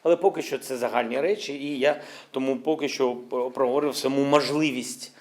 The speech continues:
все ж таки серйозних, сильних санкцій. У мене немає поки що відповіді на це запитання.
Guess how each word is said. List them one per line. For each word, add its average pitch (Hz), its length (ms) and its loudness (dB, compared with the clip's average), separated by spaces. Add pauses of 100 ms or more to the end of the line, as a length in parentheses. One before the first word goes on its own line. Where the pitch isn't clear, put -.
(140)
все - 200 2
ж - 100 -4
таки 131 400 -4
серйозних, 139 800 -2 (220)
сильних 127 380 0
санкцій. - 400 -10 (840)
У 127 60 -2
мене 127 220 2
немає 107 340 0
поки 87 200 -12
що 95 160 -12
відповіді 98 460 -14
на 131 120 -10
це 143 180 -14
запитання. 175 520 -10